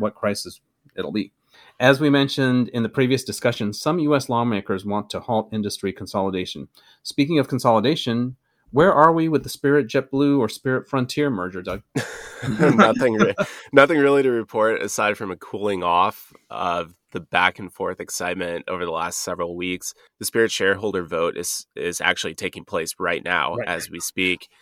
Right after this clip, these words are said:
Speaker 2: After being delayed already four times, results aren't yet available, and I'm just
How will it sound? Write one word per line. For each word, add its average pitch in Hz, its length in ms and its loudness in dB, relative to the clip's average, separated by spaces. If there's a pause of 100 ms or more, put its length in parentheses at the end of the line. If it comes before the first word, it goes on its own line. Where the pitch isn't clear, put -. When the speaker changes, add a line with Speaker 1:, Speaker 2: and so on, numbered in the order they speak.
(160)
Speaker 2:
After 95 280 -4
being 92 180 -2
delayed 87 380 -4
already 85 320 -2
four 92 340 -4
times, 90 580 -4
results 95 600 -2
aren't 98 240 -2
yet 92 200 -2
available, 82 500 -6
and 80 80 -10
I'm 82 80 -12
just - 260 -12